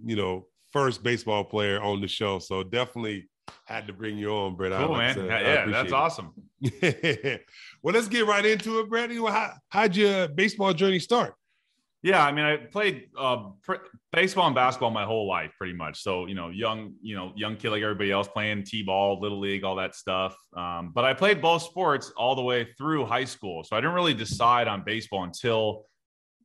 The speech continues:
Speaker 2: pretty much the end of my senior year. Just, um, I wasn't h-, crazily recruited for either one, um, but I just ended up choosing baseball 'cause I thought it was a better career path. But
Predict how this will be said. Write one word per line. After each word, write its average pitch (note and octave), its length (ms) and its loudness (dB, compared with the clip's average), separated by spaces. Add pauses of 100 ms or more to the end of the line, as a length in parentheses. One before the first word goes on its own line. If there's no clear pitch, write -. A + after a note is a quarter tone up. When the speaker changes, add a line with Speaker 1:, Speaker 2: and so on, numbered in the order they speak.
(120)
Speaker 2:
pretty F3 260 4
much D3+ 280 4
the B2 200 2
end B2+ 180 0
of B2+ 80 -2
my A#2 140 -2
senior A2 360 -6
year. F2 500 -6
Just, - 420 -10
um, E2+ 480 -6
I G2+ 100 0
wasn't C3+ 380 2 (240)
h-, - 80 -10 (260)
crazily D#3+ 560 2
recruited D#3 540 0
for B2+ 120 -2
either B2+ 280 -2
one, C3 480 0 (220)
um, F2 440 -6
but G#2 140 2
I G#2 80 4
just A2+ 340 -4
ended A#2 200 0
up - 60 -14
choosing G#2+ 220 -4
baseball G#2 380 0
'cause G2 100 -6
I F#2 80 -2
thought G2+ 140 -2
it F#2+ 40 0
was F2+ 120 -10
a E2+ 40 -14
better F#2 220 -4
career F#2+ 320 -4
path. A2 400 0
But F#2+ 180 -2